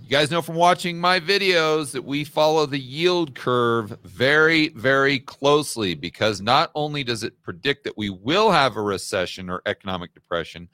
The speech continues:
but it gives us an idea as to when. What we're seeing right now are yields collapsing, which gives us an indication that we're a lot closer to the stuff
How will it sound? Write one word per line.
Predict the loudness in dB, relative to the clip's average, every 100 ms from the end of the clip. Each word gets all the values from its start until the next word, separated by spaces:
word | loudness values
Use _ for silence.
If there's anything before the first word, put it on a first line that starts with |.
| _ _ _ _ _
but | -2
it | -2 -8
gives | 0 0 0 0
us | -2 -2
an | -6 -8 -6
idea | -2 -2 -2 -2 2 2 2 -2
as | -2 -2 -2
to | -8 -6 -6 -6 -12
when. | -2 2 2 2 0 -6 _ _ _ _ _ _
What | -6 -2
we're | -4
seeing | -2 -6 -4
right | 2 2 2 -4
now | -2 0 2 2 2 -2 -2
are | -4
yields | -4 -8 -2 2 0 -2 -10
collapsing, | -12 -4 -4 -4 -2 0 2 0 -4 -12 -12 -14 _ _ _ _ _ _ _ -16
which | -10
gives | -6 -2
us | -2 -4
an | -8 -8
indication | -8 -6 0 0 0 -6 -6 -8 -14 _
that | _
we're | 0 0
a |
lot | 2 2 2 -2
closer | -8 0 0 0 -4 -4 -4 -6 _ -10
to |
the | -8
stuff | -6 -8 2 4 4 2 -4